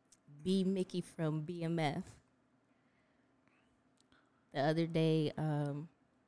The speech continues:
my connect down there, he told me he gave a shirt to Lil Uzi. He got a shirt.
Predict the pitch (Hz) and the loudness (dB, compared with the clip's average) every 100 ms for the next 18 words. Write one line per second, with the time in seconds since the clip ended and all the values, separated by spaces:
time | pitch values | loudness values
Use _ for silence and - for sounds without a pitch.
0 | - 147 147 - 147 143 143 147 151 147 | -14 -6 -6 -4 0 0 0 -2 -2 0
1 | 139 139 139 147 - _ _ - 151 - | 0 0 0 -4 -8 _ _ -4 -2 2
2 | 139 151 156 139 139 127 135 - 139 - | 2 2 -4 -8 -4 -4 -4 -2 -2 -2
3 | 151 147 151 151 175 170 147 - - _ | 0 0 0 -4 -8 -12 -14 -18 -20 _
4 | _ _ _ _ _ _ _ _ _ _ | _ _ _ _ _ _ _ _ _ _
5 | _ - 170 151 110 - - - - | _ 2 4 6 4 0 -8 -10 -10